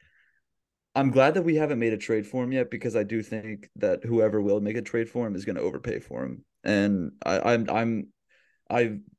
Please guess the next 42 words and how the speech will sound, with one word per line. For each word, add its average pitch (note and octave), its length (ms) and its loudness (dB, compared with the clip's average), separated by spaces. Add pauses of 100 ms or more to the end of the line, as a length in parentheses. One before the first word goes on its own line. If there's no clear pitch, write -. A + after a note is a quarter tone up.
(160)
completely C3+ 460 0
disagree A2+ 420 -4
with A2+ 160 -2 (300)
the A2+ 160 -2
vast G#2+ 280 -2
majority G#2+ 440 -2
of G#2 120 -4
Rays G#2+ 220 -2
fans, A2+ 260 -6
it A#2 100 -10
seems A2+ 240 -6
like, A2+ 160 0
on G#2+ 140 -2
Twitter, A#2 480 2 (360)
just, A2 260 2
like, G2+ 240 4 (440)
having A2+ 340 -4
them G#2 260 -2 (180)
saying, G2+ 380 -2
like, G2 220 -4
"Go G#2+ 160 2
out G2+ 180 0
and G2 120 -8
get G2 220 -6 (140)
Seth G2+ 240 -4
Brown G#2 220 -4
for G2 180 -2
all, F#2+ 400 0 (280)
for A#2 180 2
whatever." G#2 560 -2
I A#2 100 0
just, C#3 300 -6
I C3 100 0
don't C#3 220 -2
think - 180 -4
he's G2+ 220 -6
that G#2 260 -6
good A2+ 400 -2 (160)
for, A2+ 200 0
like, G#2+ 200 0
I G#2 120 2
just G#2 200 -6